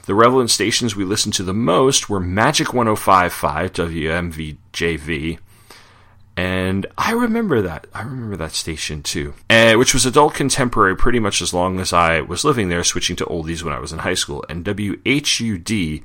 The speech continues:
which remains A C to this day. Those are my mom's go-to stations, so when she drove us into school or whatnot, that's what we listened to. My father almost never played the radio. If we were driving somewhere with my father, he was playing an album, and half the time those albums were film soundtracks.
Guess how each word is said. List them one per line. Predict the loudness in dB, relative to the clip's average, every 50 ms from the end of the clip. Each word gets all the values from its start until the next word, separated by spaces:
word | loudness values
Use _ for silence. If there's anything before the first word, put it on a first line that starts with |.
| -14 -12 -10
which | -6 -6 -4
remains | -2 -2 -2 -2 -4 -4 -4 -4
A | -2 -2 0
C | 0 0 0 -2 -2 -4 -6
to | -6 -8 -6
this | -4 -4 -4 -4
day. | -2 -2 0 0 0 -2 -4 -8 -14 -18 -20 -6 -2
Those | 0 2 2
are | 2 4
my | 4 4
mom's | 6 6 6 6 4 2
go-to | 0 2 2 2 2 0 -4 -4 -2
stations, | -2 -2 -2 -2 -2 -2 -4 -6 -6 -6
so | -4 -4
when | -4 -4 -4
she | -4 -6
drove | -4 0 0 2 2 2
us | 0 -2 -2 -4
into | -6 -6 -6 -2 0
school | 0 0 0 0 -2 0 0
or | 0 0
whatnot, | -2 -4 -6 -6 -6 -6 -6 -8 -10 -14 -20 -20 -20 -4
that's | 0 0 0 2 0
what | -2 -2
we | -2 -4 -4
listened | -4 -4 -4 -4 -6 -8
to. | -10 -12 -12 -14 -16 -18 -20 -20 _ _ -20 -20 _ _ _ _ _ -20 -20 -20 -20 _ -10 -6
My | -4 -2 -2 -2
father | -2 2 4 6 8 8 8 6 4
almost | 4 2 0 -4 -4 -4
never | -4 -4 -4 -4 -4
played | -4 -6 -6 -6
the | -6 -4
radio. | -2 0 0 0 0 -2 -2 -4 -8 -12 -14 -18 -20 -20 -20 -20 -20 -20 -16
If | -12 -6 -4
we | -4
were | -4 -4 -2
driving | -2 0 0 0 0 -2 -2 -2
somewhere | -2 -2 -2 -2 -2 -4
with | -2 -2
my | -4 -4
father, | -2 -2 -2 -2 -2 -4 -6 -8
he | -6 -4
was | -4 -4 -4
playing | -4 -2 -2 0 0 0 0
an | 0
album, | 0 0 -2 -2 -6 -12 -14 -16 -18 -20 -20 -20 -16 -12
and | -8 -4
half | -2 -2 -2 -2 -4
the | -6 -6
time | -2 -2 0 0 0 -2
those | -4 -2 0
albums | 0 0 0 0 -4 -6 -8 -10
were | -10 -10
film | -6 -4 -2 -2 -2 -2
soundtracks. | -2 -2 -2 -4 -4 -6 -8 -8 -8 -8 -8 -8 -10 -10 -8